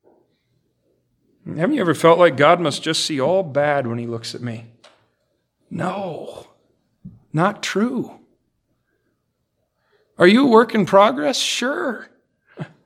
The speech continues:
Even very weak in faith,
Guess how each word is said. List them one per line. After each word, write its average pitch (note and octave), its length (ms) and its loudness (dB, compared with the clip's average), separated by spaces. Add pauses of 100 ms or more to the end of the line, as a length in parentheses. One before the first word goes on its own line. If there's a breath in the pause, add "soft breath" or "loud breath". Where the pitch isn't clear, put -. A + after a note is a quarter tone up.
(760)
Even C#4 320 6
very B3+ 320 4
weak B3 280 -2
in A#3 140 -2
faith, C4 640 -8